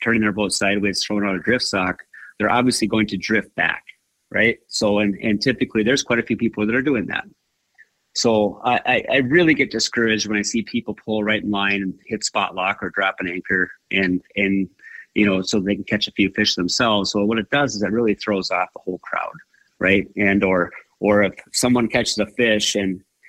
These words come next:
it's a flat, like, the fish are swimming around. They're not, it's not like a s-, it's a sh-, it's not a super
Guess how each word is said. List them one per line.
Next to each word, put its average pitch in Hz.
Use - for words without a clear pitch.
it's 127
a 139
flat, 92
like, 85
the 104
fish 147
are 85
swimming 110
around. 87
They're 90
not, 101
it's -
not 139
like 120
a 98
s-, -
it's -
a 95
sh-, -
it's -
not 135
a 98
super 101